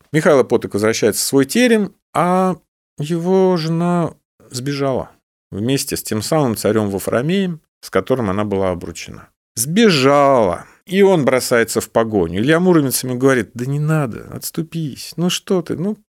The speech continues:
пусть она будет счастлива с этим царём Вафромеем». Но нет, потому что для героя,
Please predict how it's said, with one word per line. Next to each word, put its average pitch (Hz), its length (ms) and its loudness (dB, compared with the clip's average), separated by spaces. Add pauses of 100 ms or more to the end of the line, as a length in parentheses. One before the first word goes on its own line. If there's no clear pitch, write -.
пусть 285 160 -6
она 196 120 -6
будет 160 220 -4
счастлива 120 480 -2
с - 100 -14
этим - 220 -8
царём 113 320 0
Вафромеем». 107 600 -4 (120)
Но 95 160 0
нет, 143 380 0 (220)
потому 113 300 -2
что 101 200 -4
для 101 400 0
героя, 98 540 -2